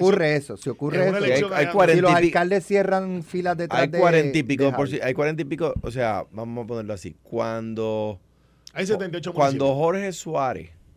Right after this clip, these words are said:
Speaker 3: compitió contra Néstor Duprey, en la asamblea del partido para sustituir a Sixto Hernández como senador de distrito,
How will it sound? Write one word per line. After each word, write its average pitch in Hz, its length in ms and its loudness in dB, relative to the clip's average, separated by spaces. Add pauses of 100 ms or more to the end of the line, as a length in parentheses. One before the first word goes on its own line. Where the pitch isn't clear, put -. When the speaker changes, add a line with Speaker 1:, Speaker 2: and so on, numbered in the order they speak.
(640)
Speaker 3:
compitió 107 800 -6 (600)
contra 98 560 -8
Néstor 107 360 -10
Duprey, 107 480 -8 (960)
en 101 160 -12
la 90 80 -4
asamblea 98 640 -4
del 117 140 -8
partido 101 600 -10 (320)
para 90 180 -10
sustituir 92 560 -10
a 101 40 -6
Sixto - 400 -12
Hernández 107 580 -10
como 92 300 -12
senador 98 360 -8
de 107 100 -8
distrito, 110 500 -12